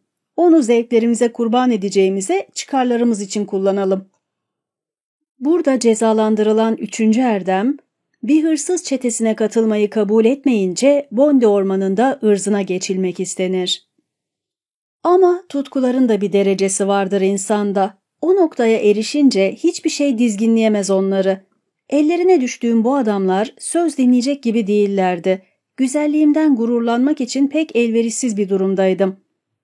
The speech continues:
Dört adam da aynı anda karşıma dizilmişti.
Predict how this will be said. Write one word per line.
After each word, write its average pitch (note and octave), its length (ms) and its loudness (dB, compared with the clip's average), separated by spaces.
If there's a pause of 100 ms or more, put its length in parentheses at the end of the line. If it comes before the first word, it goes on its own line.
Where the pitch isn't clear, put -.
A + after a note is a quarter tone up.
(260)
Dört E4 260 0
adam G3+ 340 -2
da A3 180 0
aynı C#4+ 320 2
anda A#3 260 0
karşıma G#3+ 500 -2
dizilmişti. F#3+ 720 -2